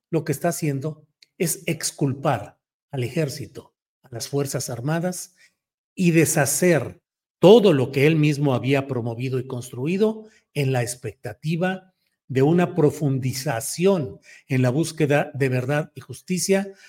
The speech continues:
respecto a los poderes del pasado, que hoy son tan bienvenidos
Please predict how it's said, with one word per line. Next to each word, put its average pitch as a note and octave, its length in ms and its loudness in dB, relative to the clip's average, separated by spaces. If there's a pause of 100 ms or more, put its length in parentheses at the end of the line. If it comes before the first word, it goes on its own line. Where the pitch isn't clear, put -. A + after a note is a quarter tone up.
(140)
respecto E3 800 -2
a C#3+ 80 -2
los C3+ 260 -4
poderes D3 600 0
del G3+ 260 2
pasado, C3+ 600 -2 (380)
que A2 80 -14
hoy B2+ 120 -4
son C3+ 340 -6
tan A#2+ 200 -6
bienvenidos C#3+ 800 -4